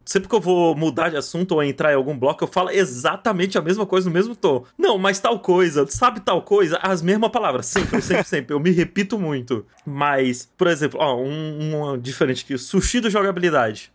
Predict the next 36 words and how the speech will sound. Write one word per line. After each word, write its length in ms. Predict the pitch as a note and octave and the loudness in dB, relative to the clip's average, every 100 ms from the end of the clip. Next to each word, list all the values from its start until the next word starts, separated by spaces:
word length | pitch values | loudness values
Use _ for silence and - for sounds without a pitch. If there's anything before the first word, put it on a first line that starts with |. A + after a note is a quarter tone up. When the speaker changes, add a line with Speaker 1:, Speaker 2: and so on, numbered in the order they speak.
| _ | _
Speaker 1:
Ele 340 | D#3+ E3+ F3 - _ | -2 0 -4 -6 _
fala 260 | - G3 A3 | 0 2 2
uma 120 | G#3 | 0
frase, 440 | - E3 G3+ G#3 | 2 2 2 -2
tananã, 400 | G#3 F3 E3 E3 | -4 -2 0 0
tananã, 340 | F#3 F3 D#3+ E3 | 2 0 2 2
nanã, 440 | F#3 G#3 F#3 A#3 - _ | 2 2 2 0 -6 _
aí 100 | D3 | -2
ele 80 | C#3+ | -2
fica 200 | - F#3 | -4 -2
em 40 | |
silêncio 480 | - G3 D#3+ F3+ C#3+ | 0 2 2 0 -4
dois 220 | C3+ G3 | -2 0
segundos, 540 | A3 D#3+ E3+ G3+ - _ | 0 0 0 -2 -6 _
tananã, 360 | G3+ F3+ E3+ F3 | 0 2 2 0
tananã, 340 | F#3+ F3 E3+ | 0 0 2
tananã. 380 | F#3 F#3+ G#3+ B2 | 2 2 2 0
Speaker 2:
<laughs> 140 | - - - F4+ - D#4+ | 0 -2 -2 -4 -2 2
Speaker 1:
É 80 | |
muito 440 | E3 E3 F#3 G#3+ F#3+ | 2 4 2 2 0
comum 280 | A3 F#3+ D#3+ | -2 0 -2
ele 120 | C3+ | -2
fazer 300 | D3+ C3 C3 | 0 2 2
isso, 300 | A2 - A#2 | 0 -6 -4
né? 220 | A#2+ D3 - | -4 -4 -6
O, 400 | - D#3 D3+ B2+ | 0 2 2 0
o 20 | D#3 | -2
Tengu, 540 | G3 F#3 D#3 F#3+ D3 | 0 -2 2 0 0
por 140 | - | 2
exemplo, 540 | C#3+ C3+ E3 D#3+ B2+ B2 | 2 2 0 -2 -2 -4
ele 320 | C#3 C#3 D3+ D3+ | 0 -2 -2 -4
fala 460 | - - D#3 E3+ | -6 -2 0 -2
frases 440 | - F3+ F3 F3 - | -2 -2 -2 -4 -4
rápidas 480 | - A3 - G#3 | -2 0 0 0
e 40 | G3 | 0
curtas. 420 | C#3 B2 B2+ - | -2 -2 -2 -8